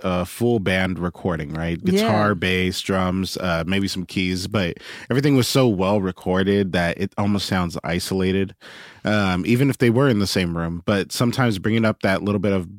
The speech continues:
Speaker 1: V C A compression on the master bus exaggerates the reverb a little bit, exaggerates the
Speaker 2: Mm.
Speaker 1: delay a little bit, exaggerates, like, the room mics a little bit.
Speaker 2: Yeah, it feels together. It's
Speaker 1: Yeah.
Speaker 2: interesting that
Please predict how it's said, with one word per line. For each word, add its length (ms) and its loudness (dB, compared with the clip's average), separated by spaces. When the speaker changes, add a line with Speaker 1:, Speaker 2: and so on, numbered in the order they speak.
Speaker 1:
V 200 0
C 180 -2
A 80 0
compression 440 -4
on 60 -2
the 60 -4
master 280 -2
bus 260 -4
exaggerates 720 -2
the 140 -4
reverb 520 0
a 60 -2
little 200 0
bit, 100 0
exaggerates 580 -4
the 120 0
Speaker 2:
Mm. 40 0
Speaker 1:
delay 300 -2
a 40 0
little 160 -2
bit, 160 0
exaggerates, 680 -2
like, 220 -4
the 100 -4
room 400 -2
mics 360 -4
a 40 -4
little 240 -4
bit. 280 -2
Speaker 2:
Yeah, 200 0
it 140 -2
feels 340 -4
together. 500 -4
It's 160 -2
Speaker 1:
Yeah. 80 2
Speaker 2:
interesting 400 0
that 160 2